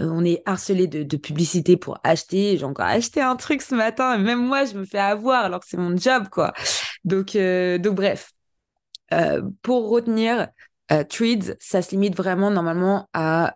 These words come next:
euh, vos amis proches. Bon, maintenant, tout le monde peut un peu voir parce que ça a pris énormément d'ampleur. Euh,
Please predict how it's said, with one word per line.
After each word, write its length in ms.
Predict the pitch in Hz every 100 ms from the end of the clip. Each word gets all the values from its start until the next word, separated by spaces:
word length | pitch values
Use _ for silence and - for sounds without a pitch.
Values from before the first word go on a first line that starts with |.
| -
euh, 320 | 139 135 127 - - - 147
vos 360 | 151 147 - _ - - - - - - 156
amis 280 | 190 185 180
proches. 680 | - - 196 185 220 226 170 -
Bon, 260 | 147 147 151
maintenant, 300 | 156 170 175
tout 200 | 170 185
le 60 | 175
monde 100 | 175
peut 100 | 156
un 80 |
peu 140 | 143 170
voir 200 | 170 180
parce 200 | 156 -
que 60 |
ça 80 | 147
a 40 | 147
pris 180 | - -
énormément 420 | 170 156 156 156
d'ampleur. 720 | 147 170 160 - 165 220 208 - - - - - - _ -
Euh, 200 | 143 -